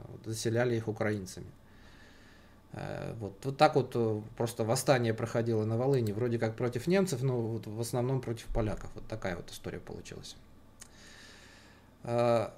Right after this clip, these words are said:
также украинские националисты часто полякам просто требовали, чтобы они уезжали. Э, то есть ультиматумы предъявляли,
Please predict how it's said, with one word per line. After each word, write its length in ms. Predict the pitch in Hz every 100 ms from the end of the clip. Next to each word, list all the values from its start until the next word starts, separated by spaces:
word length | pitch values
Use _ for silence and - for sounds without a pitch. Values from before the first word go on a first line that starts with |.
| - - - - - -
также 360 | 202 185 185
украинские 480 | 175 175 185 180 165
националисты 480 | 143 156 165 175 143
часто 360 | 143 143 - 123
полякам 400 | 131 139 139 127
просто 240 | 131 -
требовали, 300 | 135 123 120
чтобы 280 | 110 120 120
они 160 | 123
уезжали. 480 | 127 135 185 202 185 185 - -
Э, 60 | - - 95 98
то 60 | 123
есть 100 | 123
ультиматумы 560 | 123 147 143 120 113
предъявляли, 640 | 110 117 127 160 196 139